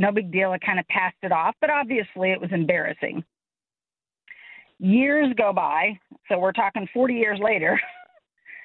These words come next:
Um, I needed to rent a room, um, at this cute little hotel ab-, above a restaurant that, um, was in our hometown. And come to find out,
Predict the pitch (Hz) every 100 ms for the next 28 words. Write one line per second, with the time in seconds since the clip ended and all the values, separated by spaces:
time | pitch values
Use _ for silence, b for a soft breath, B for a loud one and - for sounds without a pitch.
0 | B B _ - 208 202 185 170 180 165
1 | - _ - 190 202 214 214 180 202 202
2 | 220 - 202 185 240 262 180 175 175 190
3 | B B B B - 196 170 160 - 190
4 | 185 196 185 - - - - - 233 -
5 | - 254 214 202 190 185 208 190 220 196
6 | 196 180 - 160 - 185 180 202 175 202
7 | 208 - 175 160 165 - 180 165 165 _
8 | - - 180 151 175 185 190 165 165 185
9 | 160 - 226 180 170 - B B B B
10 | 202 - 247 254 269 240 226 214 214 180
11 | 175